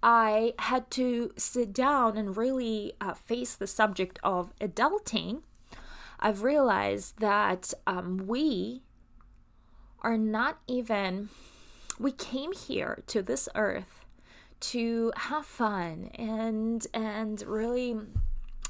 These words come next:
live life to the fullest and, and create with our thoughts and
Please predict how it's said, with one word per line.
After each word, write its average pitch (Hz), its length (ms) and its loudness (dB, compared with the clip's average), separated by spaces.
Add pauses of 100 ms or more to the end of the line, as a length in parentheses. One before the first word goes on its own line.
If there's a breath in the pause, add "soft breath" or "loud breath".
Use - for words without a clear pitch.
(140)
live 202 200 -2
life 196 260 4
to 226 100 0
the 180 100 -4
fullest - 580 -4
and, 185 540 -4 (100)
and 190 300 -4
create 240 840 0
with 220 240 2
our 196 240 2
thoughts - 760 4 (520 loud breath)
and 247 440 0